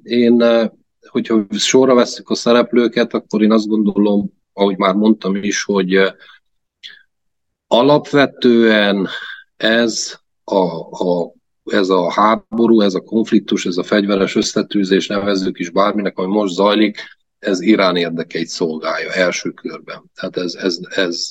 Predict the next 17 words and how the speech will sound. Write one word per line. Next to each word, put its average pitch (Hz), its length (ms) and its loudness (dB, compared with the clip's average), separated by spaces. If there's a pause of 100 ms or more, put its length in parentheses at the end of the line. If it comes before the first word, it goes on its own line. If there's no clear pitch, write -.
(100)
szerintem 95 520 -4
vitathatatlan. 127 1000 0 (760)
Ö, 104 460 2
ahogy 110 280 2
mondtad, 117 320 2
a 98 60 -2
térségben 107 760 0
egyelőre, 101 760 0 (160)
hál' 110 200 2
Istennek, 107 480 -4
a 90 60 -10
többi 101 280 0
arab 101 300 0
ország 95 580 0
vagy, 101 300 -2
ö, 98 200 0 (120)
valamiféle 98 880 0